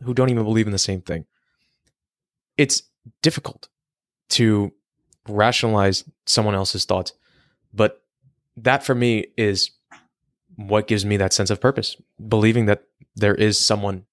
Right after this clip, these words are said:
there is something beyond this that makes me want to get up in the morning and continue to do those things. And I think in the religious sense, especially amongst young people, Seamus, you alluded to it, and I,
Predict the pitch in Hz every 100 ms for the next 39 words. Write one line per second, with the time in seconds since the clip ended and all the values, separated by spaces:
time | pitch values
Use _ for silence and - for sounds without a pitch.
0 | _ 101 101 101 98 - - 104 92 95
1 | 90 98 98 95 90 - _ _ _ _
2 | - 107 113 123 117 113 113 135 107 98
3 | 92 92 _ - 104 98 - 107 - 113
4 | 104 104 101 90 - - _ - _ -
5 | _ _ - 117 107 95 - _ _ _
6 | _ _ _ 123 165 165 117 113 131 120
7 | - 98 - - 117 117 104 101 - 101
8 | 104 - 98 90 87 _ _ _ _ _
9 | _ _ _ _ _ _ 104 127 123 120
10 | 123 113 113 107 - 92 90 - _ 117
11 | 104 98